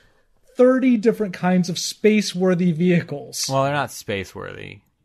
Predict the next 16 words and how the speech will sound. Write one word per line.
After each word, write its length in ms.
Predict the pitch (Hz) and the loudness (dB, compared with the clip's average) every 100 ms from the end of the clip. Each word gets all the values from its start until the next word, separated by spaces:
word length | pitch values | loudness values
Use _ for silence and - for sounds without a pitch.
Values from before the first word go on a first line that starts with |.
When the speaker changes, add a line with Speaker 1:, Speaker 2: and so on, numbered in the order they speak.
| _ | _
Speaker 1:
Oh, 180 | 208 190 | 2 2
sorry, 400 | - 202 185 151 | 2 0 0 0
I 80 | 151 | 0
Speaker 2:
They're, 100 | 120 | 0
Speaker 1:
stand 140 | 175 | 0
Speaker 2:
they 40 | 156 | -2
Speaker 1:
corrected. 300 | 147 131 113 | -4 -4 -6
Speaker 2:
just, 200 | 123 - | -10 -6
some, 240 | 151 147 | -4 -4
they 120 | 147 | -4
can 100 | 143 | -6
just 180 | 123 117 | -8 -10
fly 360 | - 101 98 95 | -10 -6 -4 -4
in 100 | 90 | -8
the 140 | 85 | -12
air. 380 | 85 82 85 87 | -12 -12 -12 -16